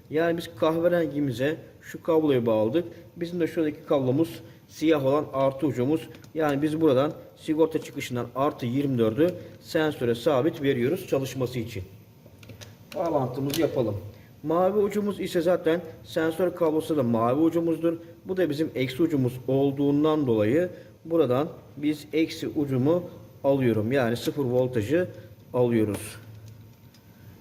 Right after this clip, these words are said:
Şu şekilde bunun da bağlantısını gerçekleştirelim. Bunu da bağladık.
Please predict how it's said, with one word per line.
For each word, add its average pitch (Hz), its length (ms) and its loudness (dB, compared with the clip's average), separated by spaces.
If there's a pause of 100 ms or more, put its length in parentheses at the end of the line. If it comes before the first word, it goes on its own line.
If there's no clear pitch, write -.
(280)
Şu 160 80 -4
şekilde 117 460 2
bunun 135 180 0
da 113 140 0
bağlantısını 127 540 -2
gerçekleştirelim. 107 960 -4 (2000)
Bunu 139 220 0
da 147 160 6
bağladık. 113 380 -2